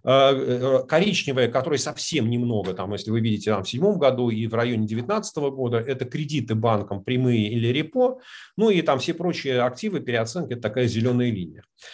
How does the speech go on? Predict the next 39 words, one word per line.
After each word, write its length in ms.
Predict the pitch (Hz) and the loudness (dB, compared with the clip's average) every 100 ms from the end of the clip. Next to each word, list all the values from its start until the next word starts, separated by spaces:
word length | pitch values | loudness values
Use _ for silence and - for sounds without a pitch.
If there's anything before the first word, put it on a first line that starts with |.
| - - - | -20 -20 0
Э, 200 | 139 143 | 4 4
и 360 | 143 175 190 175 | 6 4 6 4
хорошо 340 | - 180 185 | 4 2 4
видно, 460 | 190 240 226 190 151 | 2 2 2 2 2
что 360 | - - 165 | -2 -4 -4
вот 200 | 156 160 | -2 -4
в 100 | - | -6
кризис 680 | - 175 139 131 - - - _ _ - - _ _ _ - | 0 2 2 0 -2 -4 -10 _ _ -20 -20 _ _ _ -6
две 260 | 110 120 147 | 0 0 2
тысячи 260 | 123 - | 0 2
восьмого 420 | 127 131 151 135 | 2 2 2 2
года, 300 | 139 220 233 | 4 4 6
особенно 340 | 139 - 127 123 | 6 4 0 0
вот 160 | 117 | 0
в 40 | - | -4
са-, 160 | - | -8
са-, 220 | 107 - 110 | -6 -4 -2
в 80 | |
самые 360 | 110 147 127 110 | 0 2 2 2
тяжелые 380 | 127 123 107 104 | 0 2 2 2
времена, 260 | 147 233 | 2 2
восьмой 340 | 190 131 151 120 | 2 0 -2 -2
и 20 | |
девятый 360 | 117 131 131 139 | 0 -2 -2 -4
год, 260 | 220 233 _ - - - _ 123 | -4 -4 _ -20 -20 -20 _ 4
э, 40 | |
в, 760 | 131 123 - _ - 110 - 139 | 6 6 2 _ -20 -18 -2 4
э, 180 | 139 135 | 4 4
усилия 520 | 156 175 185 131 127 | 0 0 0 2 2
Федеральной 380 | 123 139 147 135 | 0 -2 0 -2
резервной 340 | 131 143 131 | -2 -2 -2
системы 460 | 123 139 240 233 151 | -4 -4 0 2 2
денежные 500 | 135 127 104 104 95 | 2 2 0 -2 -4
были 160 | 160 | -4
направлены 460 | 160 156 175 202 165 | -2 -2 0 2 2
на 80 | 143 | 0
то, 80 | - | -2
чтобы 180 | 170 | -4
накачать, 480 | 131 127 123 180 175 | -2 -2 0 -2 -2